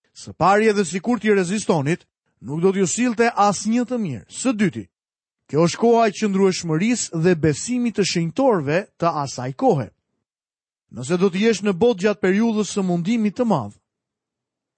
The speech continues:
do të duhet të durosh me besim dhe qëndrueshmëri vuajtjet e tmerrshme që do të vinë mbi bijtë e Perëndis.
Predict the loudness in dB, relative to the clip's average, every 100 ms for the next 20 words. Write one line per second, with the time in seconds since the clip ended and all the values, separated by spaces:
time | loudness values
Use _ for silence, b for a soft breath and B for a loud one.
0 | _ -10 -6 0 2 4 2 2 4 4
1 | 4 2 0 0 2 0 0 -2 0 0
2 | 0 -2 0 2 2 0 -2 -2 -2 -4
3 | 0 2 2 0 -4 -2 -4 -2 0 0
4 | -2 -6 -6 -8 _ _ -12 -4 -2 -2
5 | -2 0 0 0 -2 0 0 2 0 2
6 | 2 0 -6 -12